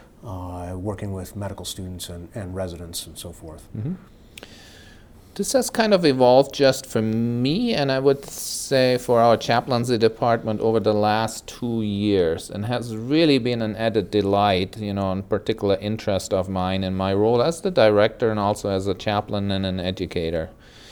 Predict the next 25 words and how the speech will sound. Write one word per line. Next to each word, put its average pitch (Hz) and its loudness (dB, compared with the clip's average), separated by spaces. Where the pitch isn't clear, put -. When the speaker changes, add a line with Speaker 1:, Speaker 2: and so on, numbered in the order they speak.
Speaker 2:
Um, 113 0
about 139 6
two 214 -2
years 196 0
ago, 117 6
we 113 2
did 143 2
receive, 139 0
a, 123 6
we 110 2
applied 110 2
and 113 -2
did 131 -2
receive 123 -4
a 107 2
grant 113 -4
from 110 -4
the 101 0
George 131 2
Washington 127 -2
Institute 123 -2
for 110 0
Spirituality 110 0
and 98 -2
Health 98 -2